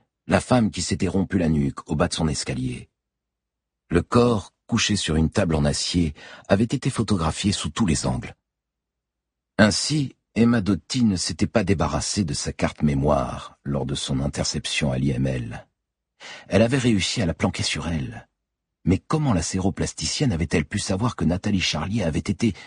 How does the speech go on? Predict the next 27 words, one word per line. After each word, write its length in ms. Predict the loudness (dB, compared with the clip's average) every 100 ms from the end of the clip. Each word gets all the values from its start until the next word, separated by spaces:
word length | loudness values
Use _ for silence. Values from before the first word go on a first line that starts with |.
| -4
visiblement 720 | 0 2 2 2 2 2 -2 -8 -20
frappée 420 | -4 -2 2 2
par 160 | 2 0
la 100 | 2
même 300 | 4 4 4
vision 360 | 2 2 2
de 80 | 0
terreur 500 | 0 0 2 2 0
que 100 | 0
les 120 | 0
Tutsis 680 | 2 0 0 -2 -4 -6 -8 _
ou 120 | 0
les 100 | 2
soldats 340 | 2 2 2 2
des 120 | 0
tranchées 500 | 0 -2 0 -2 -2
juste 340 | 0 0 0
avant 280 | -2 0 0
de 100 | 0
donner 320 | 2 2 2
son 160 | 2 -2
dernier 260 | -2 -2 -4
souffle ? 640 | -4 -8 -10 -12 -14 -16 _ _ _ _ _ _ _ _ _ _ _ _ _ _ _ _ -2
En 80 | 0
quête 400 | 0 0 0 -2
de 60 |
réponse, 600 | -2 -2 0 0 0 -6